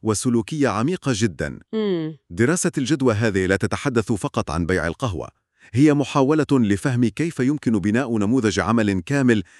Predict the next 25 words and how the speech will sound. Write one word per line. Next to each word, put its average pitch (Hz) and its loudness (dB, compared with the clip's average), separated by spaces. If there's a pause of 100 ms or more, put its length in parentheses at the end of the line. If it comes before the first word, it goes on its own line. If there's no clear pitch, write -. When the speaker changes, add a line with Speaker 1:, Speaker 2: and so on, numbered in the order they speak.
(120)
Speaker 1:
يعتمد 123 0
على 107 4
استغلال 113 -2
ثوان 113 2
معدودة 98 0
من 92 -2
وقت 117 -4
الانتظار. 98 -2 (220)
Speaker 2:
طيب، 208 0 (320)
خلينا 392 2
نفكك 269 -4
هذا 226 0
من 190 -2
البداية. 156 -2 (500)
قبل 294 0
أن 294 2
نغوص 285 0
في 220 -4
لغة 202 0
الأرقام 196 -2
والتكاليف، 175 -2 (300)
يجب 311 0
أن 202 0
نفهم 240 -2
الجمهور. 226 -2